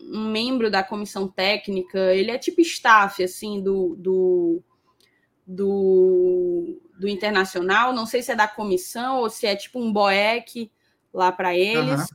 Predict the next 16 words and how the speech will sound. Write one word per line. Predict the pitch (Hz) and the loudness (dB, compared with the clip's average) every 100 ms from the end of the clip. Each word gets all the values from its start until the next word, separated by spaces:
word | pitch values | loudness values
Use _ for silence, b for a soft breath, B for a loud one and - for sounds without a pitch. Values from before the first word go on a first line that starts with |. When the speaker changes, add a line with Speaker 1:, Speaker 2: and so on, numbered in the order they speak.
| - | -12
Speaker 1:
mas | 220 208 208 220 | -2 0 0 0
ele | 226 226 | -2 -2
foi | 226 233 | -2 -4
se | 233 | -4
aproximar, | 220 226 220 214 208 220 302 | -4 -6 -6 -4 2 2 2
falar | 262 214 | 2 2
alguma | 208 208 208 | 2 0 -6
coisa, | 220 233 226 269 302 339 330 | -6 0 2 2 2 -2 -4
eles | - 202 214 | -4 -4 -4
bateram | 208 208 220 220 233 | -2 -2 0 -4 -2
boca | 208 214 254 | 0 0 0
e | 294 | -4
o | 269 | -4
Ené | 233 233 | -4 -4
Valencia | 226 226 233 262 | -4 -2 -4 -6
empurrou | 240 330 240 214 254 | 2 4 4 0 -2